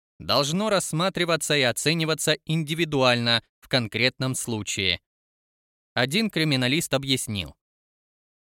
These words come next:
"Учёные не были виноваты в деле против Дэвида Батлера.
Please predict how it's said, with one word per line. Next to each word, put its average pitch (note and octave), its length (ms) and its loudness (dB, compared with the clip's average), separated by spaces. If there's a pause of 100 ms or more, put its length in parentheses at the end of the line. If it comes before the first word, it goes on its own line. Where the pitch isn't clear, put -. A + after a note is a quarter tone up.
(200)
"Учёные G3 560 -2
не G3+ 180 0
были C3+ 200 0
виноваты A#2 480 0
в G#2 40 -10
деле A#2+ 280 2
против A#2+ 380 -4
Дэвида A#2+ 380 0
Батлера. F#2+ 500 -2